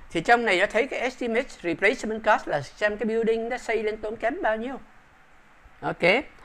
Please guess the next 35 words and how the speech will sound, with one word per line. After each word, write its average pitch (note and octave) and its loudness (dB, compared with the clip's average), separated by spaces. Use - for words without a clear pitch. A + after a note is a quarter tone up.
thì D3+ 2
ở D3 6
trong A3 4
cái A#3+ 2
phase A3 6
number, G3 6
à, C3+ 2
đâu F#3 4
rồi? C3+ 4
Phase D3 0
number, F3+ 2
à, C3 2
two F#3+ 4
thirty-three, G#3+ 6
ok. D#3+ 2
À, C#3+ 2
qua F3 10
đến F#3 2
two F#3 6
thirty-four, G#3+ 8
mình C3 -4
thấy E3+ -2
chỗ E3+ -2
đó. F3+ 10
Mình C3+ -6
thấy F#3 -2
rõ D3+ 4
đây, F#3 8
người D#3+ 0
ta E3+ 6
nói F#3 0
rằng F#3 4
replacement G3+ 2
cost D#4+ 2
là D3+ -8